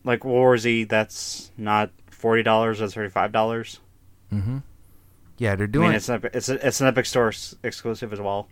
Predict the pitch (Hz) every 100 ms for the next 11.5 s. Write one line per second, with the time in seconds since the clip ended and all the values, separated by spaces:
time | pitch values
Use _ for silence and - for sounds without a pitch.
0 | 92 95 90 90 98 95 - - - 110
1 | 101 104 107 - 120 120 131 120 - -
2 | - - 110 - 120 120 107 110 - 101
3 | 98 - 98 95 85 - 101 92 - 87
4 | - 98 90 90 87 87 85 82 92 95
5 | 101 104 104 - - - - 92 92 90
6 | 90 85 _ - - 101 98 90 95 87
7 | 90 87 85 - 85 82 98 98 - 104
8 | 117 101 104 95 90 - 92 95 - 90
9 | 87 90 85 - - 95 92 - 90 85
10 | 92 90 85 87 85 90 87 85 82 82
11 | - 85 87 87 85